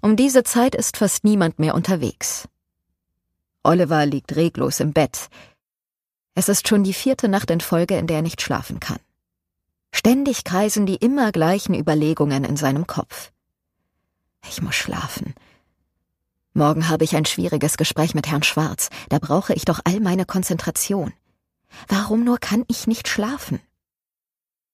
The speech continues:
Vorsichtig dreht er sich auf die andere Seite. Schon allein beim Gedanken an die morgige Besprechung spürt er, wie sich sein Magen verkrampft. „Wie konnte ich mich nur auf diese Sache einlassen?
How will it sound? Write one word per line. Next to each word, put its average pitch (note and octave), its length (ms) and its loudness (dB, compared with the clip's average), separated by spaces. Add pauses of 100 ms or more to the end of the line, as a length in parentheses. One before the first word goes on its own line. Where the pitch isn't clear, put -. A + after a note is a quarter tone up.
(960)
Vorsichtig D#3 580 0
dreht D#3+ 220 0
er D3+ 80 0
sich D#3+ 180 0
auf D3 80 -2
die - 140 0
andere D3+ 260 0
Seite. D#3+ 380 -2 (1600)
Schon G#3 200 4
allein G3+ 340 6
beim F#3+ 180 4
Gedanken F#3 480 2
an C#3+ 120 0
die D3 120 0
morgige E3 420 4
Besprechung D#3+ 500 0
spürt - 360 -2
er, E3+ 180 2 (460)
wie E3+ 100 4
sich D#3 160 2
sein D3 180 2
Magen C#3+ 280 0
verkrampft. - 680 -6 (960)
„Wie - 140 -2
konnte - 340 -4
ich - 180 -4
mich - 160 -2
nur G#3 160 2
auf - 120 -6
diese F3+ 240 0
Sache - 320 -2
einlassen? - 480 -2